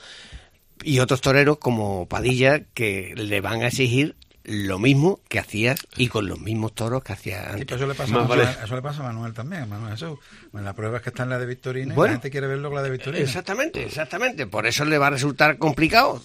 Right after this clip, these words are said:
Speaker 3: Pero yo más
Speaker 1: También.
Speaker 3: vale que se quede la gente con el recuerdo, bueno o malo, pero
Speaker 1: Sí.
Speaker 3: que se queden con eso.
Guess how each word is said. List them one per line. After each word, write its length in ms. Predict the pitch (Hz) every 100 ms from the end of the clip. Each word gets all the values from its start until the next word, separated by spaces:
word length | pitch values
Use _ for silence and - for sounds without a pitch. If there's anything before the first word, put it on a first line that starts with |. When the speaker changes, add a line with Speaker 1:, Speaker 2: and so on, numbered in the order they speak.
| -
Speaker 3:
Pero 160 | 90
yo 220 | 92 107 117
más 100 | 117
Speaker 1:
También. 220 | 110 220
Speaker 3:
vale 100 | 151
que 80 | 95
se 140 | 98
quede 180 | 95 92
la 140 | 92
gente 240 | 92 95 87
con 160 | 92
el 80 | 87
recuerdo, 480 | 85 80 101 107 95
bueno 280 | 87 98 95
o 100 | 87
malo, 240 | 90 104 104
pero 140 | 92
Speaker 1:
Sí. 80 | 82
Speaker 3:
que 40 |
se 120 | 82
queden 220 | 92 113 110
con 160 | 92
eso. 260 | 95 104